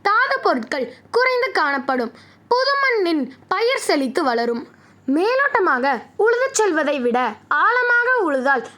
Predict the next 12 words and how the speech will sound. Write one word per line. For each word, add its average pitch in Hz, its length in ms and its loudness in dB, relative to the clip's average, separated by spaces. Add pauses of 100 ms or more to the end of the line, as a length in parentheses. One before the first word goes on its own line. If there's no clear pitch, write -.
அடிமண் 311 580 0
மேலே 427 600 0
வரும். 247 360 -2 (240)
இதனால் 294 560 0 (340)
பயிர், 494 420 0 (140)
பயிரும் 415 520 0
செழித்து 370 480 -2
வளரும். 233 420 -2 (320)
அதுபோல 302 760 -2 (680)
நூல்கள் 494 580 -2
படிக்கும் 269 460 -2
போதும் 240 420 -2